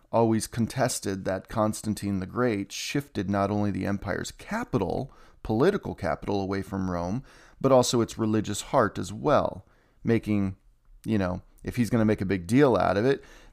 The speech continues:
this, he argued, would make the Patriarch of Constantinople the nominal head of the church, if there ever was one.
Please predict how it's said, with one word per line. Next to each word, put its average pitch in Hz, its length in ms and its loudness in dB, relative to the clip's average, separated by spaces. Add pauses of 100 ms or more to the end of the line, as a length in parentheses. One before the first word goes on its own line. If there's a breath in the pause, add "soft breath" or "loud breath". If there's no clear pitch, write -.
this, 120 540 4
he 131 300 2
argued, 107 600 2
would 151 140 0
make 135 260 -2
the 131 80 -6
Patriarch 135 640 0
of 127 140 -8
Constantinople 131 1200 0 (160)
the 120 120 2
nominal 104 520 2 (180)
head 117 200 2
of 92 160 -2
the 95 80 -4
church, - 420 -8
if 98 140 -6
there 92 180 -2
ever 87 200 -4
was - 320 -4
one. 50 300 -8